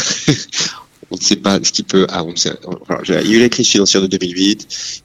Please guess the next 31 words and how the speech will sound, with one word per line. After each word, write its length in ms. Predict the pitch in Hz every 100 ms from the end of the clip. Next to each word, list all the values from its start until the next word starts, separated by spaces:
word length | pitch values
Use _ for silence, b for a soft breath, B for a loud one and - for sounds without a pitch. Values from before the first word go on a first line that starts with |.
| -
il 80 | 90
y 40 |
a 20 | 87
eu 20 |
la 120 | 80
crise, 420 | - 95 90 90
euh, 400 | 82 80 76 71
crise 220 | 67 - -
bancaire, 400 | 87 - 85 82
la 80 |
crise 220 | - 92 85
européenne, 400 | 78 - 82 85
euh, 400 | 82 - 67 67
deux 140 | -
mille 160 | - 151
treize, 520 | - 180 190 202 202 -
euh, 420 | 170 151 135 117 -
la 140 | 196
pandémie 540 | - 90 165 - 80 -
en 60 | -
deux 80 | 65
mille 100 | - -
vingt. 240 | - 82 95 _ B B B B B B _
Voilà, 200 | - 78 - -
euh, 40 | - -
qu'est-ce 200 | - -
qui 80 | -
peut 100 | 85
arriver 220 | 78 78
l'année 160 | - -
prochaine ? 300 | - -